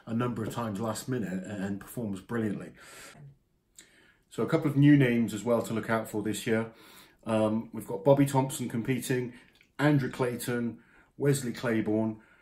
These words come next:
and obviously he was a new boy last year, but he's had a fantastic year so far. And I'm, s-, I'm,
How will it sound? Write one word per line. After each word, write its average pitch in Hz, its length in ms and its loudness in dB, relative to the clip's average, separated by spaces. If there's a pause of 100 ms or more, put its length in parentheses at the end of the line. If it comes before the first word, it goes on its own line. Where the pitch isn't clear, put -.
(300)
and 127 140 -2
obviously 117 720 -4
he 120 80 -4
was 101 120 -4
a - 20 -2
new 131 180 6
boy 123 220 2
last 120 340 -2
year, 107 340 0
but 101 320 -10
he's 107 200 -6
had 107 260 -6 (140)
a - 40 -16
fantastic 113 640 -6
year 101 200 -2
so 98 200 -8
far. 101 460 -4
And 95 100 -6
I'm, 104 60 -4
s-, - 300 -10
I'm, 107 340 -4